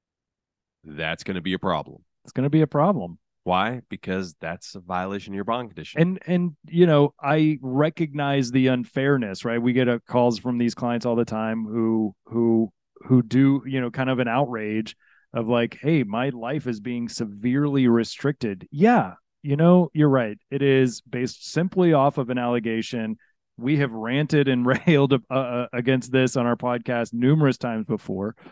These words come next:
Speaker 2: Um, unfortunately, that is the state of criminal law in,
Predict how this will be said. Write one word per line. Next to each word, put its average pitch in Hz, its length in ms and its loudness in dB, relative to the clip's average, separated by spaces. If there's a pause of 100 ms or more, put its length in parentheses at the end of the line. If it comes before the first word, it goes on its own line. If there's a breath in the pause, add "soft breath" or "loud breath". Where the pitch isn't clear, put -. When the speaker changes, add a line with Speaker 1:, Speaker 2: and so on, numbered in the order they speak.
(440 soft breath)
Speaker 2:
Um, 131 480 2 (300)
unfortunately, 170 1120 2
that 139 260 0
is 131 220 -2
the 117 160 -6
state 147 680 -4
of 123 200 -8
criminal 139 580 0
law 113 300 4
in, 113 280 -8